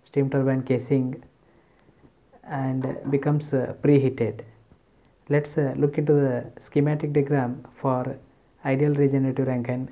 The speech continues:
cycle. So this is the ideal regenerative Rankine cycle,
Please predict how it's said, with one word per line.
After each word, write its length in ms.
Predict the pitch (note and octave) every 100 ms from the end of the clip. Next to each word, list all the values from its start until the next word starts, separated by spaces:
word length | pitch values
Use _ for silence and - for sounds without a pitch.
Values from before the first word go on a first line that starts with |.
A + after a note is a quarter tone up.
| - _ _
cycle. 460 | - A#2 A#2 A2 - - _ _ _ _ _ _ - - _ -
So 100 | C#3
this 260 | C#3 -
is 60 | E3+
the 360 | E3 D3 C3 - - - - - - _ -
ideal 400 | C#3 C#3+ D#3 D3+
regenerative 560 | C#3+ C#3+ C#3+ C#3 C#3 C#3
Rankine 340 | C3 C3 C#3+
cycle, 480 | C#3+ C#3 C#3+ B2